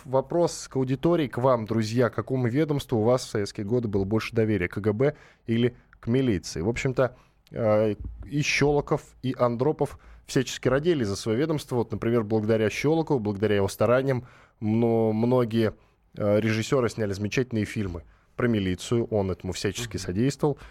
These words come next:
Speaker 1: И то же самое делал Андропов. Вообще они были очень похожи. Восемь восемьсот двести ровно девяносто семь ноль два наш студийный номер телефона, либо пишите в WhatsApp плюс семь девятьсот шестьдесят семь двести ровно девяносто семь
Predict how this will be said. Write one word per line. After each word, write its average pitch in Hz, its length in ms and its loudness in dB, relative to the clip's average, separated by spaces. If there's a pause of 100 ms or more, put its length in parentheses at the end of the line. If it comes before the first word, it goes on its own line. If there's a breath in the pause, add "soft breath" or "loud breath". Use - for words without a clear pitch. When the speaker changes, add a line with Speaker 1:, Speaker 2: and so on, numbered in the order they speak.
(140 loud breath)
Speaker 1:
И - 100 0
то 165 160 2
же - 80 -8
самое 139 320 0
делал 117 260 0
Андропов. 113 300 0
Вообще 127 220 -2
они 156 100 0
были 104 200 0
очень 98 200 -2
похожи. 98 440 -2 (380 loud breath)
Восемь 175 280 2
восемьсот 165 380 0
двести 135 220 -2
ровно 131 240 2
девяносто 123 440 0
семь 107 300 0 (100)
ноль 123 220 4
два 113 180 2
наш 101 180 -2
студийный 110 420 0
номер 92 200 0
телефона, 143 460 0
либо 98 180 -4
пишите - 340 -6
в 87 100 -8
WhatsApp 135 360 0
плюс 95 160 -2
семь 123 240 0
девятьсот 95 440 -2
шестьдесят 90 520 -4
семь 120 200 0
двести 95 280 -2
ровно 92 240 0
девяносто 92 420 -2
семь 92 240 -2